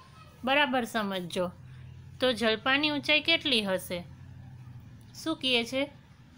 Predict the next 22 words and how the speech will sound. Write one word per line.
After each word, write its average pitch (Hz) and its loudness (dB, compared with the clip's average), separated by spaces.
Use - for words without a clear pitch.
જલ્પાએ 277 2
એક 311 0
વખત 240 -2
વિશ્વના 247 -2
સૌથી 262 -2
ઊંચા 233 -2
વ્યક્તિઓની 214 -4
યાદી 190 -2
વાંચી 208 -2
હતી. 175 -12
એ 220 -2
વાંચન 254 2
કરતી 185 0
હતી, 185 -4
તો 220 -4
એક 240 -2
વખત 233 -2
એને 226 -2
એવું 285 2
વાંચવામાં 220 2
આવ્યું 233 0
કે 247 0